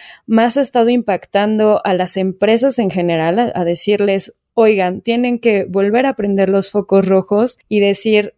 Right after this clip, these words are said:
tenemos que invertir en ciberseguridad", pero sobre todo está prendiendo los focos rojos de estos mandatarios y además de que se les está exigiendo más a las empresas tener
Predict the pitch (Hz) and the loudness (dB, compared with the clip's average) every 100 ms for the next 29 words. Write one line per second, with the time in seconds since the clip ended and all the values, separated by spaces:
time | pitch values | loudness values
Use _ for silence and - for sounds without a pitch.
0 | _ - 208 220 247 247 220 202 190 185 | _ -4 -2 0 0 -2 -2 0 0 2
1 | 202 202 196 190 175 - 175 180 185 202 | 0 0 -2 -2 -2 -4 -4 -2 0 0
2 | 240 - 214 202 202 208 196 196 196 214 | 0 -2 -2 0 0 0 2 0 0 2
3 | 233 247 - 208 - 214 208 214 208 208 | 2 2 0 -4 -2 -2 -2 0 0 2
4 | 202 185 185 - 269 311 277 226 - 208 | 2 0 -2 0 0 2 2 0 -2 -4
5 | 185 190 - 196 190 180 170 - 185 190 | -2 -4 -4 -2 -2 -2 -4 0 0 0
6 | 190 240 - 220 214 214 233 285 330 269 | -2 -4 -4 0 2 2 2 0 -2 -2
7 | 220 190 190 190 - 214 - 226 - 208 | -2 -4 -4 -6 -4 -4 -4 -4 0 0
8 | 208 196 - 214 220 220 190 190 175 175 | 2 0 0 0 0 0 0 -2 -2 -4
9 | 185 190 208 202 - 185 190 190 | 0 -2 -2 -6 -4 -2 -2 -2